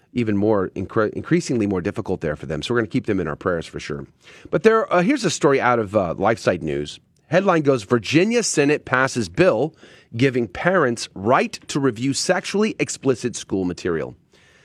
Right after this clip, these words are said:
Now, I know many of us are parents, and many of us have children in school, and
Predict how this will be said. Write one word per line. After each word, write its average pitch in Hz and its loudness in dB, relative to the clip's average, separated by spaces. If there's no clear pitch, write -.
Now, 135 4
I 185 4
know 135 2
many 135 4
of 101 0
us 90 -2
are 82 -2
parents, 87 -4
and 117 2
many 139 4
of 117 0
us 110 -4
have 87 0
children 104 0
in 82 -4
school, 104 0
and 117 2